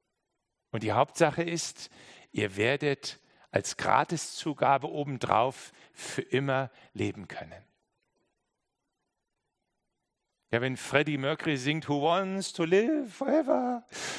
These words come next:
dann sage ich ganz laut, „Ich! <laughs> I want to live forever.“ Nicht nur „I want to live forever“, „I live forever.“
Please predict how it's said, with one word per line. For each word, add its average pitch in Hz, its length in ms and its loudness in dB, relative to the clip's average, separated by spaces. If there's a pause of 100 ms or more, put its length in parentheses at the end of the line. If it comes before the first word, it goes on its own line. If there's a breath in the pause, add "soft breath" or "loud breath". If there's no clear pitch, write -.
(280 loud breath)
dann 127 160 2
sage 123 280 6
ich - 100 -2
ganz 370 200 10
laut, 175 200 6
„Ich! 359 520 8
<laughs> - 1120 0
I 165 180 10
want 139 280 2
to 247 80 -2
live 135 240 2
forever.“ 117 460 0 (600 loud breath)
Nicht 160 300 4
nur 160 140 6
„I 139 180 8
want 170 240 2
to 185 80 4
live 165 220 4
forever“, 156 480 4
„I 139 140 6
live 170 260 4
forever.“ 98 440 -2